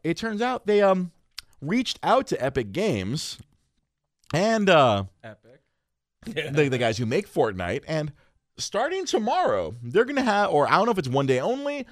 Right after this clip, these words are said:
Speaker 1: they're gonna have a special Infinity Gauntlet mode of Fortnite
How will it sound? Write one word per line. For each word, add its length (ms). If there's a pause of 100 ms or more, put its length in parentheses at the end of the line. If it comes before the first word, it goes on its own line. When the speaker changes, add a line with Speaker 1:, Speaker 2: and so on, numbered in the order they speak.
(240)
Speaker 1:
they're 140
gonna 120
have 100
a 60
special 300
Infinity 400
Gauntlet 420
mode 400 (680)
of 200
Fortnite 460